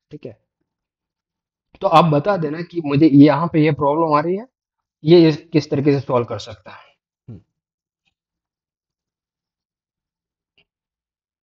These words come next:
देखो यार, बुक्स तो बहुत सारी है जो टेक के अंदर होती है, ठीक है ना? लेकिन book से आप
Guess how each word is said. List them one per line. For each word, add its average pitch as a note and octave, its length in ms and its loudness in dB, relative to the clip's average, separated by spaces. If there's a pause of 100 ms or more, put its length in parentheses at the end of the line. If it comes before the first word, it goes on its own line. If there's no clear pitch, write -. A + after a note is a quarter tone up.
(840)
देखो A#2+ 280 -10
यार, A2 160 -4
बुक्स A2 400 -8 (420)
तो D3+ 100 0 (720)
बहुत D#3 240 -2
सारी A2 300 -8
है F#2+ 160 -10
जो A2+ 240 -8 (640)
टेक C3 160 -14
के B2+ 60 -14
अंदर A#2+ 240 -20
होती G#2 400 -6
है, G2+ 120 -10 (380)
ठीक C3 100 -8
है C3 60 -4
ना? A#2 60 -8 (220)
लेकिन D3 280 4
book E3+ 180 2
से F#3 120 0
आप D#3+ 260 4